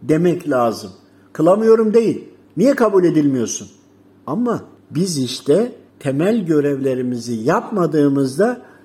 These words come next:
evimizden binamıza, binamızdan sokağımıza, sokağımızdan camiye kadar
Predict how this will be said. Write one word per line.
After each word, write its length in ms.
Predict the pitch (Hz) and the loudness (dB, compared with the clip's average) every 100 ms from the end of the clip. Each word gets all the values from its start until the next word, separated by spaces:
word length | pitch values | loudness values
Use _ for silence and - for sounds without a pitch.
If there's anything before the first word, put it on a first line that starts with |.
| - | -2
evimizden 960 | 131 143 165 180 165 165 214 254 247 156 | 0 2 2 2 0 0 0 0 -6 -4
binamıza, 800 | 156 147 139 131 139 180 226 170 | 0 0 0 0 -2 -2 -4 0
binamızdan 720 | 147 151 151 156 147 190 226 | 0 2 0 -2 -2 -2 -2
sokağımıza, 840 | - 156 147 139 127 131 143 208 | -2 -4 -4 -4 -4 -4 -2 -4
sokağımızdan 880 | 202 143 - 139 143 151 143 202 202 | -2 -6 -4 -4 -2 -2 -2 -2 -2
camiye 580 | 135 143 139 170 240 233 | -4 -4 -4 -2 -2 -2
kadar 380 | 196 156 123 | -4 -4 -6